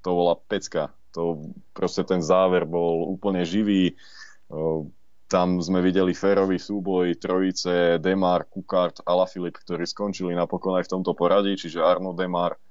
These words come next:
z F D Ž je majstrom Francúzska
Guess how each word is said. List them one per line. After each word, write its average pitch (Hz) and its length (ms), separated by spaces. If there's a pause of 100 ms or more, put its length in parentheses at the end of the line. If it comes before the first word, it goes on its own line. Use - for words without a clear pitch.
(160)
z - 140
F 90 140
D 90 160
Ž 92 160
je 87 480 (400)
majstrom 98 480
Francúzska 110 720